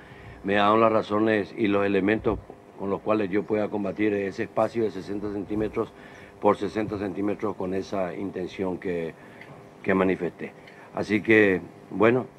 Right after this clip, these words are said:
eh, yo exhorto a mis compatriotas del Departamento Central a otorgarme ese voto de confianza y, bueno, y juntos, juntos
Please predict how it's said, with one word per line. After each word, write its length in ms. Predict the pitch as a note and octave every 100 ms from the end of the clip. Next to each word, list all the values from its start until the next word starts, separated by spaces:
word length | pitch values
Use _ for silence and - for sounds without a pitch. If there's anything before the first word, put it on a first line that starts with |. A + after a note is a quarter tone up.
| -
eh, 560 | G2+ F#2 F2+ F2 F2 E2+
yo 640 | F#2+ G2+ G2 F#2 F2 E2+ - - - - -
exhorto 600 | G#2+ F#2 - C3+ A#2+ F#2 - - - - - -
a 540 | F#2+ G2 F#2 F2+ E2+ D#2+ - - -
mis 160 | G#2 G2
compatriotas 580 | G#2+ G2 G2+ A#2+ A#2 A#2
del 100 | A2
Departamento 580 | G2+ G#2+ G2 G2 F#2 G#2+
Central 400 | G#2 F#2 G#2+ G#2 - - - -
a 80 | G2+
otorgarme 640 | G#2+ A2 G2+ A#2+ B2 A#2
ese 500 | G#2 A#2 G#2+ G2 F2+ F2
voto 320 | F#2 A2 A#2
de 100 | A2+
confianza 640 | A2 G#2 G2+ G2 G#2 C3 B2 - - - - -
y, 60 | -
bueno, 320 | G#2 A2+ A2
y 140 | G#2+ G#2+
juntos, 640 | - C#3 C3+ G2 - - - - - - -
juntos 520 | C3+ D3 A#2 F#2 -